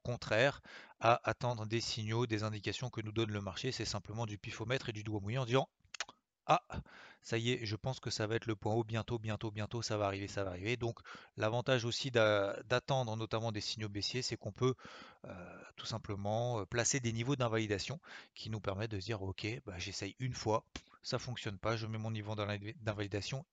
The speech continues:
ici. » Si on n'attend pas ces signaux baissiers, en fait, on n'a pas justement de point haut qui est constitué, au moins à court terme, hein, parce qu'on sait pas si c'est le point haut à moyen terme, euh, mais au moins à court terme, se dire : « Ok,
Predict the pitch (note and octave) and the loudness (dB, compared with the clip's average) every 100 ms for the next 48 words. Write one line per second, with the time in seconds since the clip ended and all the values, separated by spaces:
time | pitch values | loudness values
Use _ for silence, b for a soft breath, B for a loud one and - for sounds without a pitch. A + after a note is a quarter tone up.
0 | - E3 - - - - A#2 A#2 - B2 | -4 0 0 -4 -6 -4 0 0 0 0
1 | C#3 A#2+ - B2 A2 G#2+ E3+ - C3 A#2 | 0 -2 -4 -2 -2 0 0 0 -2 -2
2 | G2+ - C3+ A2 - B2 A#2+ A2+ G2+ B2 | -2 2 2 2 -4 -2 -2 -2 -2 2
3 | A#2+ B2 - G#2+ - G2 - - A#2+ - | 4 4 2 -4 -4 -8 -8 0 0 6
4 | D#3 F3 F3+ C3+ - - D#3 E3+ C3 - | 6 8 6 4 2 2 4 4 0 -4
5 | - - - G#2+ F#2+ A2 - - G#2 - | -14 -16 -10 -6 -4 -2 -2 -2 -6 -4
6 | G2 A2 G2 G2 G#2 E3+ D#3 B B B | 0 2 2 0 0 2 2 B B B
7 | B - G2+ G#2+ G#2+ - A#2+ - - A2+ | B -2 0 -2 -6 -8 -12 -12 -14 -4
8 | A#2+ A#2 B2+ D3 C3 - - - C#3+ D#3+ | 0 2 4 4 4 2 -2 2 4 2
9 | B - A2 A2 B2 A2 - | B -14 -4 0 2 2 0